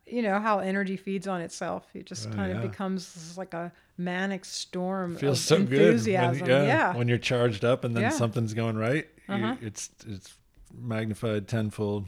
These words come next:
Speaker 2: And then you have to do something else. You like,
Speaker 1: Yeah.
Speaker 2: "What's, what else? What, el-, like, maybe I'll, maybe I could drive this car from the roof,"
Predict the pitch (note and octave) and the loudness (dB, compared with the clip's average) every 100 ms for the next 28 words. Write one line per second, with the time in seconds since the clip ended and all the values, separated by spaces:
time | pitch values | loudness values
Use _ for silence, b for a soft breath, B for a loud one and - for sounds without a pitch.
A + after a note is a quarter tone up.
0 | - b b b A2+ G#2+ G2+ G2 A2 A2+ | -12 b b b -6 -4 -2 -2 -2 -2
1 | A2+ G2 F2+ G2+ F#2+ F#2 F2 - - G#2 | -2 -4 -4 -8 -8 -12 -12 -16 -10 -6
2 | G#2 D4+ F#3 A2+ - A#2 A2+ A#2 C#3 A#2+ | -2 -2 0 -2 -4 -10 -8 -4 0 0
3 | F#2 - - B2 B2+ A2+ A2+ A2 - - | -2 -8 -8 -4 -4 -4 -6 -10 -12 -14
4 | A2+ A#2 B2 B2+ B2+ A#2+ A#2+ C3 B2+ C3+ | -8 -4 0 0 0 -2 0 2 2 0
5 | C3 C3+ C#3 C#3 - D#3 C#3+ D#3+ D#3 D#3+ | 0 0 0 -2 2 2 2 -2 -2 2
6 | G3+ - - | 2 0 -6